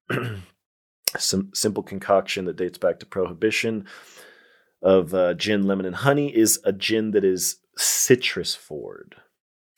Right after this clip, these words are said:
Citrus forward with a hint of sweetness, because that works with a simple concoction of, um, citrus and, and honey as a sweetener. So, um,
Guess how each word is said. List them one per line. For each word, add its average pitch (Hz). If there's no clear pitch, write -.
Citrus -
forward 117
with 104
a 101
hint 104
of 87
sweetness, 101
because 92
that 90
works 95
with -
a 90
simple 101
concoction 90
of, 87
um, 78
citrus -
and, 80
and 80
honey 82
as 85
a 85
sweetener. 67
So, 104
um, 113